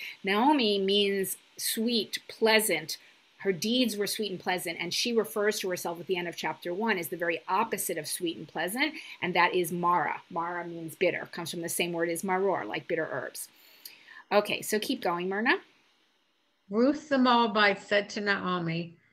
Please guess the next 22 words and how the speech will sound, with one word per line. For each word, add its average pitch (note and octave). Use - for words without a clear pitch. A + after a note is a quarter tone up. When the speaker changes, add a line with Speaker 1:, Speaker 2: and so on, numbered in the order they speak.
Speaker 2:
"I G3
would G#3
like G#3+
to A3+
go A3
to -
the G3
fields F#3+
and F3+
glean G3+
among F#3+
the -
ears F3+
of F3+
grain E3
behind F#3+
someone G3+
who F#3+
may F3+
show F#3
me F3+
kindness." D#3+